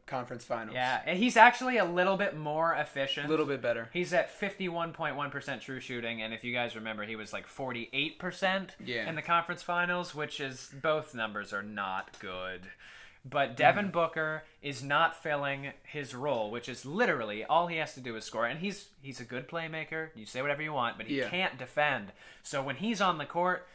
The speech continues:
Speaker 2: you're gonna struggle defensively against other wing players. It's a miracle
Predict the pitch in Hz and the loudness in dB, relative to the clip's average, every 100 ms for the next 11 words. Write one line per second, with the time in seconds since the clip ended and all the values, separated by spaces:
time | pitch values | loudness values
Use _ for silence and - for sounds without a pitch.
0 | - 131 127 123 - 151 156 170 151 131 | -12 -6 -4 -4 -4 2 4 4 -2 -2
1 | 139 135 147 143 143 123 120 117 - - | -2 -2 -6 -8 -6 -4 -4 -6 -6 -2
2 | 131 135 120 120 139 151 156 170 180 185 | 0 0 -2 -4 -6 -4 -4 -2 -4 -4
3 | - 208 156 143 170 285 311 285 196 - | -4 -2 -2 -4 -4 -4 0 4 4 2
4 | 120 95 | -6 -6